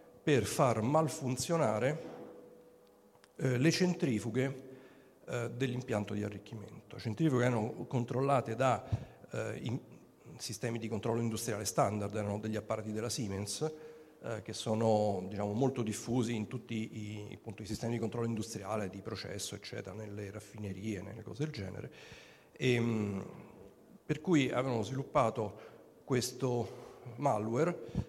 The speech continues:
peraltro per farlo si erano dovuti costruire una centrale identica a quella che avrebbero attaccato, quindi insomma è stato anche un lavoro abbastanza complicatino. Ehm,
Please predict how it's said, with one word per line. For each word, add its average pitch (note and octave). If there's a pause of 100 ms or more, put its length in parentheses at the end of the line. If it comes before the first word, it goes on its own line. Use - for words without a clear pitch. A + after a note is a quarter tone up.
(220)
peraltro A#2+
per -
farlo B2
si -
erano A2+
dovuti A#2+
costruire A#2+
una A2
centrale A#2
identica A#2
a -
quella A2
che G#2+
avrebbero G2+
attaccato, G#2
quindi G#2+
insomma G#2
è G#2
stato G#2
anche A2
un A2+
lavoro A#2
abbastanza G#2+
complicatino. G#2+ (760)
Ehm, A#2+